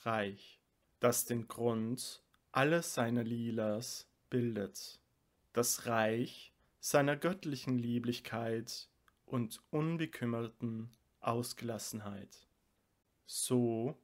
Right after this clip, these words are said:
wie die Auen und Lauben von Vrindavan, das Krishna verlassen hatte,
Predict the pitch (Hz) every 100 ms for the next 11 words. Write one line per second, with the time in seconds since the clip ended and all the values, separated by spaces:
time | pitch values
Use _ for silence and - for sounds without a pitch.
0 | _ - 135 147 - 143 160 170 175 -
1 | 123 120 110 110 113 120 123 120 113 113
2 | 117 110 110 113 113 113 113 - _ _
3 | _ - 165 - - 175 - 139 127 120
4 | 110 113 - 113 110 - 110 110